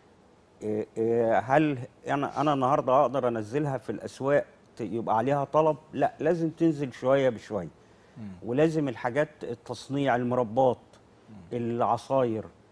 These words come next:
Speaker 1: ال-، آه، آه، ألواح زي ال-، بيتعمل منه ألواح زي ألواح ال-، القمر الدين.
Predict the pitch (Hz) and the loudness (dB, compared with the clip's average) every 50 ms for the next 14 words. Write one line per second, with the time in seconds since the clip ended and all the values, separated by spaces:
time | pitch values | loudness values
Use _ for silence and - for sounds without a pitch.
0 | _ _ _ _ _ _ 120 120 120 120 120 120 123 120 120 120 120 120 120 120 | _ _ _ _ _ _ -6 -4 -4 -2 -2 -2 -2 0 0 0 0 0 0 0
1 | 120 120 120 120 117 117 120 120 117 120 110 - - 78 95 104 - - 120 117 | 0 0 2 2 2 2 2 2 2 2 0 0 -2 -6 -8 -8 -6 -4 -2 0
2 | 117 117 117 117 - - 127 123 131 135 147 156 147 - - 113 110 135 131 131 | 2 2 0 -2 -2 -4 -4 -2 4 6 6 6 6 4 -10 -4 0 0 0 2
3 | 117 113 120 120 110 113 117 113 - - 123 127 135 127 120 127 135 135 120 98 | 0 -2 -2 -4 -4 -6 -6 -4 -2 -2 -2 0 -2 -2 -2 -2 -2 0 0 0
4 | 110 117 123 131 - 113 104 113 120 120 123 73 101 113 113 120 131 127 - - | 2 2 2 0 0 -2 -2 0 2 2 2 2 0 -2 2 2 2 0 0 -8
5 | 117 110 107 104 104 107 107 107 107 107 101 - - 92 113 110 107 104 - - | -8 -6 -6 -6 -6 -6 -4 -4 -4 -4 -4 -4 -6 -6 -6 -6 -8 -8 -6 -6
6 | 120 131 127 117 113 98 104 117 117 113 101 | -4 -4 -4 -4 -6 -8 -6 -6 -6 -6 -6